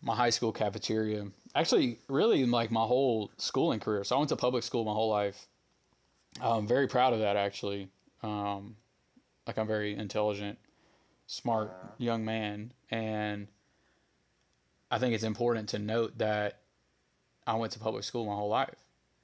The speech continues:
And there's nothing wrong with public school. I will go to my grave saying it.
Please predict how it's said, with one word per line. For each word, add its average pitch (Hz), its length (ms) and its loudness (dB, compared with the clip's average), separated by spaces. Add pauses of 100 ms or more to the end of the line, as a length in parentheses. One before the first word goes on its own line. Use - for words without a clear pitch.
(580)
And 117 600 0 (120)
there's 117 180 -2
nothing 117 200 0
wrong 113 160 0
with 104 80 -6
public 110 220 0
school. 117 320 -2
I 110 40 -2
will 107 120 -2
go 110 320 -2
to 110 160 -12
my 107 120 -4
grave 107 240 -4
saying 107 300 -6
it. 139 120 -8